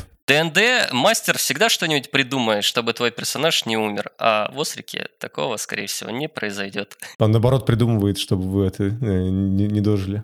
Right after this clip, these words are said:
Speaker 2: Причем мне показалось, знаешь, это, э, такая адаптация произошла про исследование, или как-то так вот можно обозвать, что когда, э, Дима рассказывал вот в начальные эти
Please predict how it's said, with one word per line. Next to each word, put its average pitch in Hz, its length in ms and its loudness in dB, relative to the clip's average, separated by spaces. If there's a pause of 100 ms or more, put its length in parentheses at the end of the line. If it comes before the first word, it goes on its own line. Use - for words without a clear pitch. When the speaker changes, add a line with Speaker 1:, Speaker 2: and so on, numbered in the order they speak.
(140)
Speaker 2:
Причем 139 180 2
мне 135 60 2
показалось, 120 320 0
знаешь, 117 240 2
это, 104 180 -2 (160)
э, 98 500 0
такая 104 240 2
адаптация 104 540 0
произошла 101 1000 2 (140)
про 101 560 0 (160)
исследование, 104 760 0
или 90 120 -2
как-то 90 320 -6
так - 280 -6
вот - 120 -10
можно 90 320 -2
обозвать, 92 460 0
что 87 520 -2 (120)
когда, 98 220 0
э, 95 220 2 (720)
Дима 92 220 0
рассказывал 92 600 -2
вот 98 140 -6 (200)
в 107 220 0
начальные 98 580 2
эти 104 260 -6